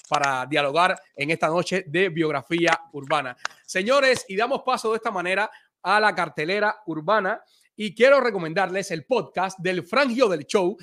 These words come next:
en vivo por YouTube, lunes, miércoles y viernes, desde las ocho P M, con temas a tratar diferentes cada día. Y el sábado con un playlist al estilo de Fraño, señores. Frangio, el del Show. Tienen que seguirlo en sus plataformas. En Paseo de las Artes, en el área de microteatro,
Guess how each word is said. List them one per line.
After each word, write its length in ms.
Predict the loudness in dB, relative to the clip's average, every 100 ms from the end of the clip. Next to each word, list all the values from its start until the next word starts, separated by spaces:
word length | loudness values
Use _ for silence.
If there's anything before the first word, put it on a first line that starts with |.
| -18 -4
en 160 | 0 2
vivo 340 | 4 4 4
por 180 | 2 0
YouTube, 340 | -2 -2 -2
lunes, 380 | 0 -2 -2 -4
miércoles 480 | -4 -4 -2 -4 -6
y 40 |
viernes, 380 | 2 2 2 -2
desde 240 | 0 0 2
las 200 | 0 -2
ocho 220 | -2 0
P 120 | 0
M, 140 | -2 -4
con 160 | -6
temas 280 | -6 -6 -6
a 40 |
tratar 280 | -8 -8 -8
diferentes 420 | -8 -10 -10 -10
cada 240 | 0 0 2
día. 260 | 0 -2 -4 -12 -20 -2
Y 80 | 0
el 100 | 2
sábado 400 | 4 4 4 2
con 140 | 0
un 160 | -2 -2
playlist 460 | 0 0 0 -6 -4
al 120 | -4
estilo 340 | -4 -4 -4 -4
de 80 |
Fraño, 340 | -4 -4 -4 -6
señores. 420 | -10 -8 -8 -8
Frangio, 460 | -6 -2 -2 -2 -6
el 160 | -6 -6
del 160 | -8
Show. 260 | 0 0 0 -8 _ _
Tienen 200 | -4 -2
que 120 | -4
seguirlo 320 | -4 -4 -4
en 60 | -4
sus 140 | -6
plataformas. 600 | -8 -8 -4 -4 -4 -8 -14 -20 -20 -2
En 100 | 2
Paseo 280 | 2 4 6
de 80 | 6
las 160 | 6 4
Artes, 380 | 2 4 -4 -4
en 100 | -2
el 60 |
área 200 | 0 0
de 120 | -2
microteatro, 680 | -2 -4 -4 -2 -4 -4 -10